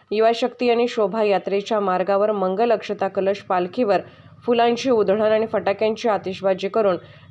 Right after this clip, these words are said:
ठिकठिकाणी जंगी स्वागत केले. राम, लक्ष्मण, सीता आणि हनुमान यांची वेशभूषा परिधान केलेल्या ज्ञानप्रबोधिनी विद्यालय मिरजच्या विद्यार्थ्यांनी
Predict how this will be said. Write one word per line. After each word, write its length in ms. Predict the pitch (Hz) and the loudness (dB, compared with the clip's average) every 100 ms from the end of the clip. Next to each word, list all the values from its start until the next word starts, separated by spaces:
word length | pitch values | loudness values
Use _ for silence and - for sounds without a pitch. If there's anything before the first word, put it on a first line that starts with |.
| - | -2
ठिकठिकाणी 580 | 247 214 196 226 226 226 | -2 0 2 2 2 0
जंगी 360 | 202 196 202 | 0 0 -2
स्वागत 420 | 208 202 175 185 - | -2 -4 0 -4 -2
केले. 220 | 180 180 - _ _ _ _ | -2 -2 -6 _ _ _ _
राम, 280 | 214 226 240 | 0 2 2
लक्ष्मण, 460 | 226 220 - 226 233 | 0 0 -2 -2 -2
सीता 360 | 233 214 220 | -4 -2 0
आणि 160 | 220 220 | 2 2
हनुमान 400 | 214 202 202 208 | 0 0 0 2
यांची 360 | 196 185 220 | 0 -2 -2
वेशभूषा 580 | 196 185 202 208 220 226 | -2 -2 -2 -4 0 -2
परिधान 440 | 220 196 190 202 190 | 0 0 0 -2 -4
केलेल्या 380 | 185 185 196 | -2 0 0
ज्ञानप्रबोधिनी 880 | 196 185 180 214 220 214 208 202 208 | 0 -2 0 0 0 -2 0 0 0
विद्यालय 460 | 202 180 175 190 202 | -2 -2 0 2 2
मिरजच्या 500 | 196 175 190 190 208 | 0 -2 -4 0 0
विद्यार्थ्यांनी 720 | 180 160 214 220 208 175 170 | 0 -4 0 0 0 0 -2